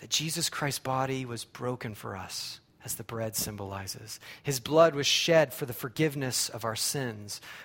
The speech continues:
which is what the juice symbolizes. If you're new here, um, let me tell you how we go about doing this together.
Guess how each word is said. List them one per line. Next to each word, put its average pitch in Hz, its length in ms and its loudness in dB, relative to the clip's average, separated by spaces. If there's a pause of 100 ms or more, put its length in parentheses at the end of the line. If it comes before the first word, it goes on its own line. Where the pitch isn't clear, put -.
which 135 120 -4
is 123 120 -4
what 123 120 -6
the 131 60 -8
juice 131 540 -6 (380)
symbolizes. 113 840 -6 (540)
If - 140 -2
you're 190 100 8
new 185 160 6
here, 190 400 6 (340)
um, 147 120 0
let 160 100 4
me 170 60 2
tell 160 180 6
you 151 140 4
how 147 340 4
we 151 140 -2
go 147 160 6
about 135 320 4
doing 147 260 0
this 143 220 -2
together. 131 500 0